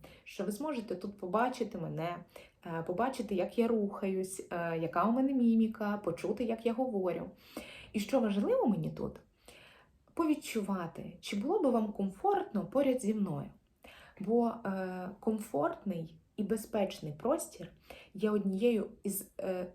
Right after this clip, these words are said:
надважливих речей в моїй роботі. Я вірю, що тільки в такому просторі можливо дійсно довіритись іншій людині. І так, е, знаєте, як по сходинках спуститися вглиб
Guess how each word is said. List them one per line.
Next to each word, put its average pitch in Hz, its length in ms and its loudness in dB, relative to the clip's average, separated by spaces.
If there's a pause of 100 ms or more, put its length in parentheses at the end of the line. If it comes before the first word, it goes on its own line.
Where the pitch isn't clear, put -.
надважливих 202 800 2
речей 240 420 -4
в - 120 -10
моїй 180 260 0
роботі. 160 520 -8 (540)
Я 196 100 8
вірю, 254 240 6
що 202 200 -4
тільки 262 380 0
в 202 80 -2
такому 370 540 0
просторі - 680 -4 (280)
можливо 233 600 4
дійсно 226 460 0
довіритись 214 760 2
іншій 180 340 -2
людині. 147 580 -4 (480)
І 208 60 2
так, 226 420 0
е, 190 340 2
знаєте, 233 340 2
як 180 140 -4
по 196 80 -2
сходинках 196 880 -2 (300)
спуститися 208 1120 -6
вглиб 196 520 0